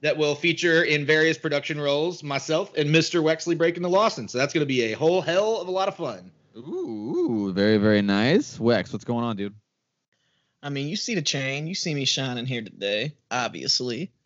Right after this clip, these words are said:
Speaker 3: Just like I'm gonna be shining on the commentary desk, and Jesse's gonna be shining at whatever, uh,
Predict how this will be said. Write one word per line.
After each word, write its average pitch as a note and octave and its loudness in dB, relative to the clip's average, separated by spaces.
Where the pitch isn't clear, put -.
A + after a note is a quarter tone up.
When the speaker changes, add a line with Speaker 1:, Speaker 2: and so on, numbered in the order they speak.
Speaker 3:
Just C#3 -2
like C3 0
I'm B2+ 0
gonna B2+ 0
be A#2+ -2
shining B2 0
on G#2+ -2
the A#2+ -4
commentary C3 0
desk, D#3+ 2
and A3 4
Jesse's G#3+ 2
gonna D3+ 2
be C#3 2
shining C#3 0
at D3+ 2
whatever, D#3 4
uh, C3 0